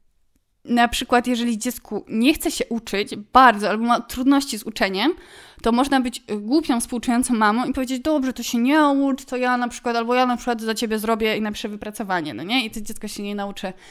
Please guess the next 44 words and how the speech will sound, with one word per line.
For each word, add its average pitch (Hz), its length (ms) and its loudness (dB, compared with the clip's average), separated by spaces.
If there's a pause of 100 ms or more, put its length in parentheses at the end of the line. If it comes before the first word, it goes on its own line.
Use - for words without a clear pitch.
(320)
e, 202 340 -4
pisać, 311 380 2
będzie 233 240 0
miało 208 240 -2
wszystko - 260 -10
załatwione, 196 580 0
no 240 80 0
i 214 80 -4
to 208 100 -2
jest, 208 160 -4
e, 196 420 -6
moim 190 420 -6
zdaniem 214 320 -2
głupie 196 260 -6
współczucie. 196 520 -6
Ja 233 100 0
nie 262 80 2
jestem 262 200 2
w 233 40 2
ogóle 233 180 2
rodzicem, 247 380 0
to 233 80 -6
więc 226 180 -4
to 233 60 -6
jest 226 80 -8
taki 226 180 -8
przykład, 220 500 -2
e, 214 260 -4
chodzi 214 280 -4
o 208 40 -4
taką 214 420 -6 (200)
wizualizację, 214 1000 -2 (380)
wyobrażeniowe 220 640 2
podejście 202 400 -4
do, 196 200 -4
do, 196 180 -8
do 202 120 -8
sprawy, 185 360 -2
do 190 80 -6
siebie 190 280 -4
trochę 190 240 -6
jak 190 180 -4
do, 196 300 -4
e, 220 120 -2